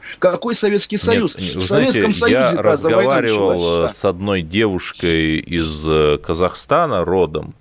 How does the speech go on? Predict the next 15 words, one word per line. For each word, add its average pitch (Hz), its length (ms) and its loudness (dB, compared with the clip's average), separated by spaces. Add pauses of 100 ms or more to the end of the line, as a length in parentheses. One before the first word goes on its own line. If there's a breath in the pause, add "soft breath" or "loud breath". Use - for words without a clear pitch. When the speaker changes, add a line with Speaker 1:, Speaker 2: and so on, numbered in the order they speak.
(240 loud breath)
Speaker 2:
Она 101 800 2
где-то 80 400 -4
лет 82 240 -2
двадцать 92 420 0
живёт 82 280 -6
в - 40 -14
Москве, 185 400 0
она 139 200 0
примерно 87 500 -6
моего 90 420 0
возраста, 90 1000 0
делает 87 460 -2
очень 107 240 0
успешную - 400 -8
карьеру. 147 540 2